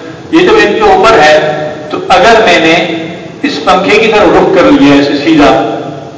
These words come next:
اس پنکھے کی طرف رخ کر لیا، تو میرا رخ خود بخود ادھر کی طرف ہی ہو جائے گا۔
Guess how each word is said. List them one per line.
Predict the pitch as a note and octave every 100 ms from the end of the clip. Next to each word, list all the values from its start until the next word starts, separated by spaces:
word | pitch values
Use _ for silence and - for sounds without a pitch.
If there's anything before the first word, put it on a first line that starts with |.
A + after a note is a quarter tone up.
| - - - - - - -
اس | C#3+ C#3+
پنکھے | D#3+ D#3+ E3
کی |
طرف | E3 D#3+ D3
رخ | D3+ -
کر | C#3+
لیا، | B2+ B2+ B2+ B2+ B2+ - - - -
تو | E3+
میرا | F3 G3 G3
رخ | G3 G3
خود | F#3
بخود | F#3 - F3+ F3+ - -
ادھر | D3+ D3 D3
کی | C#3+
طرف | C#3 B2+ A2+
ہی |
ہو | G2
جائے | - -
گا۔ | -